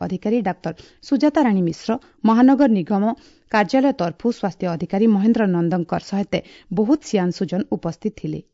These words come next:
ଇ ଅବସରରେ ସହରାଞ୍ଚଳ ସ୍ୱାସ୍ଥ୍ୟ ସେବା ଥି ମହିଳା ଆରୋଗ୍ୟ ସମିତିର ଭୂମିକା ବାବଦେ ଆଲୋଚନା କରାଯାଇଥିଲା। ଦେବଗଡ଼ ଜିଲ୍ଲା ବିକାଶ ଭବନ ସମ୍ମିଳନୀ କକ୍ଷଠାରେ ଜିଲ୍ଲାପାଳ କବୀନ୍ଦ୍ର କୁମାର ସାହୁଙ୍କର ଅଧ୍ୟକ୍ଷତା ଥି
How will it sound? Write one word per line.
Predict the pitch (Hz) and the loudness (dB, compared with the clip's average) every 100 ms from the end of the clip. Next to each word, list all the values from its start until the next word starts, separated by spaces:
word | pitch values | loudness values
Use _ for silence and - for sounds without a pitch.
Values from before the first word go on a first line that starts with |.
| - | -2
ଇ | 202 | -2
ଅବସରରେ | 165 - 190 247 - | -2 -4 -2 -2 -2
ସହରାଞ୍ଚଳ | 175 185 196 196 180 - | -2 0 0 -2 -6 -6
ସ୍ୱାସ୍ଥ୍ୟ | 170 - 180 | -8 -6 -6
ସେବା | 175 156 165 | -6 -8 -6
ଥି | 233 233 | -2 0
ମହିଳା | 180 185 214 - | 0 -4 -4 -4
ଆରୋଗ୍ୟ | 170 147 170 - | -6 -6 -10 -6
ସମିତିର | 175 165 151 - | -6 -4 -8 -4
ଭୂମିକା | 202 220 254 | -2 0 -2
ବାବଦେ | 185 - - _ - - 233 | -2 -6 -14 _ -20 -6 -2
ଆଲୋଚନା | 247 254 170 180 | -2 -2 -10 -10
କରାଯାଇଥିଲା। | - 165 147 170 - 170 170 _ _ _ _ - - _ - - - _ | -12 -12 -12 -16 -14 -16 -16 _ _ _ _ -20 -20 _ -20 -20 -20 _
ଦେବଗଡ଼ | 208 254 196 294 262 | 0 2 4 2 2
ଜିଲ୍ଲା | 247 269 190 | 2 2 0
ବିକାଶ | 214 220 226 | -2 -2 -2
ଭବନ | 196 220 - | -2 -2 -2
ସମ୍ମିଳନୀ | 196 180 170 170 | -4 -2 -4 -6
କକ୍ଷଠାରେ | 160 - 196 202 233 226 | -8 -8 -6 0 0 0
ଜିଲ୍ଲାପାଳ | 185 170 156 202 208 | -2 -2 -2 -2 -2
କବୀନ୍ଦ୍ର | 185 190 247 247 - | -2 4 2 2 -2
କୁମାର | 196 190 - | -2 -2 -6
ସାହୁଙ୍କର | 175 165 165 | -6 -6 -8
ଅଧ୍ୟକ୍ଷତା | - 170 170 170 | -8 -10 -8 -10
ଥି | - | -6